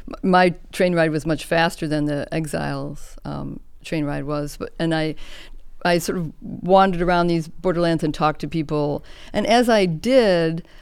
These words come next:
um, and I, it was during the middle of the nineteen nineties, and there was no train or bus service, so I had to hitchhike, and sometimes I had to hitchhike on a horse and carriage, you know, horse and cart for the most part, or oftentimes I just had to walk or bike.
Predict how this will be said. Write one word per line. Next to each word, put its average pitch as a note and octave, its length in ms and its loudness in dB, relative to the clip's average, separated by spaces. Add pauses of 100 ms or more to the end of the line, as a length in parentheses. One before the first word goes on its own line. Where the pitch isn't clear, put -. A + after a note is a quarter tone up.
(260)
um, D3 640 2
and F#3+ 100 6
I, G3 180 6
it G3 140 4
was F#3+ 240 0
during G3 480 0
the F3+ 160 0
middle F3+ 300 2
of E3 80 -2
the E3+ 40 2
nineteen E3 300 0
nineties, F3 320 0
and E3 140 0
there D#3 80 2
was D#3+ 240 0
no D#3+ 400 0 (120)
train F3+ 280 0
or D3+ 60 0
bus D#3+ 220 -2
service, G#3+ 440 -2
so E3+ 160 -2
I E3 80 0
had D#3+ 160 -4
to D#3 80 -4
hitchhike, F3+ 640 -4
and D3+ 200 -2
sometimes F#3 300 0
I F3+ 60 2
had E3 100 0
to D#3+ 80 -2
hitchhike D#3 540 -2
on D3 120 -2
a C#3+ 60 0
horse D3+ 260 -2
and D3 80 -4
carriage, D#3+ 540 0
you D#3 60 0
know, D3 80 -2
horse D#3 180 -2
and D3+ 140 -6 (100)
cart D#3 460 -2
for - 160 -8
the D3+ 40 -2
most D3 280 -4
part, D3+ 260 -4
or C#3+ 160 -6 (420)
oftentimes E3 320 -4
I E3+ 60 0
just D#3+ 140 -6
had E3+ 100 -2
to D3+ 80 -4
walk C#3+ 340 -4
or D#3+ 60 -4
bike. C#3+ 460 -4